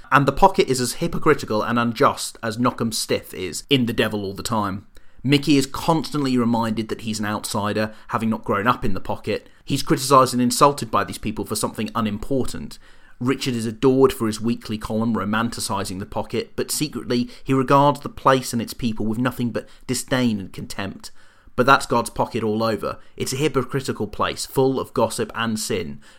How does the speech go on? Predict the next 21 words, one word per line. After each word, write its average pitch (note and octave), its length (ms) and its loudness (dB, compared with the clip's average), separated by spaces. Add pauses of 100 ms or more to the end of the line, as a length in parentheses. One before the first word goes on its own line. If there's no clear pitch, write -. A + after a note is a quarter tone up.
(120)
just A#2 220 0
like F#2+ 180 -2
Knock'em G#2+ 320 -6
Stiff. - 460 -4 (600)
You're B2+ 180 6
a C3+ 40 2
hero D#3+ 320 10
one D#3 320 6
minute D#3+ 300 2
and B2 100 2
a A#2+ 40 2
villain C#3 340 6
the C3 40 4
next, - 560 -2
and B2+ 120 0
all C3+ 280 0
for A#2 120 -6
the G#2+ 80 -2
same A2 280 0
arbitrary A2+ 560 0
reasons. G2 540 -6